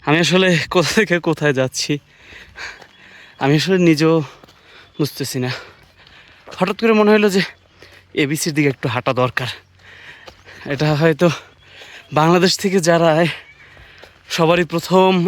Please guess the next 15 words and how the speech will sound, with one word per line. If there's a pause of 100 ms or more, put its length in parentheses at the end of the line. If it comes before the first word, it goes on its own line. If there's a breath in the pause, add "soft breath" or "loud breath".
(120)
নজর
থাকে (1000 loud breath)
অন্নপূর্ণা (840 loud breath)
বেস
ক্যাম্পে
যাবে। (1080 loud breath)
ওই (120)
আমি (120)
তো
তাদেরই (100)
একজন, (1120 loud breath)
তাই
হাঁটা
শুরু
করলাম